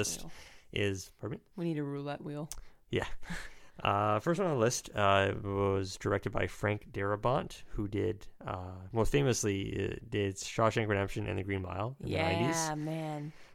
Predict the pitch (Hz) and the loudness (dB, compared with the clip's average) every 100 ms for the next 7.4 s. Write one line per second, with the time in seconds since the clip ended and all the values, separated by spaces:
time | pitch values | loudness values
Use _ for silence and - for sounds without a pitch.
0 | - 113 180 202 175 - 190 196 165 156 | 0 2 4 4 4 4 2 2 2 4
1 | 131 123 123 123 120 107 - 113 104 101 | 4 4 4 2 2 0 0 0 2 0
2 | 104 113 120 - - 95 92 92 90 92 | 0 -2 -2 -4 -4 -4 -4 -6 -10 -14
3 | - _ - - - 104 101 - - 117 | -20 _ -20 -20 -6 -4 -4 -6 -4 0
4 | 139 139 127 107 101 98 98 - - 95 | 4 4 4 4 4 4 2 0 0 2
5 | 92 92 92 90 98 - _ _ _ _ | 2 0 -2 -4 -6 -12 _ _ _ _
6 | 110 101 - 104 92 - 98 95 95 95 | -8 6 8 8 2 -2 -2 -2 -4 -4
7 | 92 92 92 - | -2 -4 -8 -14